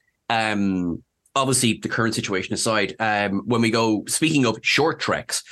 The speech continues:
uh, we're obviously here over in Ireland and the U K, and the short treks were available as, you know, on Netflix as part of the, you know, trailers and more section for ages, and then they vanished.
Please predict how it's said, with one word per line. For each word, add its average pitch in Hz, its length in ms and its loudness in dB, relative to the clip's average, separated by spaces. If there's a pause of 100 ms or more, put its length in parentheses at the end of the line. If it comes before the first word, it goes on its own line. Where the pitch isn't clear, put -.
(360)
uh, 101 440 2
we're 120 300 2
obviously 104 260 0
here 101 300 0
over 95 320 2
in 92 440 0
Ireland 98 340 0
and 85 120 -8
the - 100 -8
U 87 100 -2
K, 139 380 0
and 107 160 -2
the 110 40 0
short 120 260 2
treks 107 260 -2
were 117 240 4
available 110 600 2
as, 104 560 -2 (100)
you 113 140 2
know, - 80 -4
on 120 200 2
Netflix 110 480 -2
as 104 120 -2
part 107 240 -2
of 98 100 -4
the, 95 340 -2
you 110 120 2
know, 90 100 -2
trailers 107 480 0
and 101 220 0
more 104 320 -2
section 123 340 0
for 107 140 -4
ages, 117 260 0
and 113 160 -2
then 98 160 0
they 101 200 2
vanished. 80 440 -4